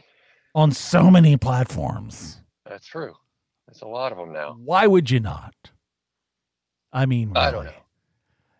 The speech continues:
Speaker 1: Anyway.
Speaker 2: Got nothing else to do.
Speaker 1: So I've had time to watch tons of, uh, movies, okay? You know, good for the craft.
Speaker 2: Uh,
Speaker 1: But, uh,
Speaker 2: yeah.
Speaker 1: I've come to a jarring conclusion.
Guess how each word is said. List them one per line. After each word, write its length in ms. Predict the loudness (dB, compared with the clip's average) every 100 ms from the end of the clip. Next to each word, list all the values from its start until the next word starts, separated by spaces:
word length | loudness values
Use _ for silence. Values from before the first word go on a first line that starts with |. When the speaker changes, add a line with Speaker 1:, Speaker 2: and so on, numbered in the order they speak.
| -4
Speaker 1:
Anyway. 420 | 0 0 -2 -8
Speaker 2:
Got 160 | -14 -12
nothing 320 | -12 -10 -6
else 200 | -6 -6
to 100 | -12
do. 240 | -14 -16 -16 _ _ _
Speaker 1:
So 100 | 0
I've 100 | 2
had 140 | 2 2
time 220 | 2 2
to 60 | 2
watch 240 | 0 -2
tons 240 | 0 2 2
of, 200 | 2 2
uh, 180 | 4
movies, 380 | 6 4 2 -6
okay? 280 | -4 0 0 -2 _ _
You 100 | -4
know, 100 | -4 -6 _
good 160 | -6 -2
for 60 | -4
the 80 |
craft. 420 | -4 -8 -10 _ -20 _ _ _ _ _ _ -2
Speaker 2:
Uh, 40 |
Speaker 1:
But, 400 | 2 4 2 0
uh, 200 | 2 2 2
Speaker 2:
yeah. 60 |
Speaker 1:
I've 140 | -2 0
come 240 | -2 -2
to 180 | -2 -2
a 60 |
jarring 500 | -2 2 2 4 2 2
conclusion. 680 | 2 4 2 2 0 -6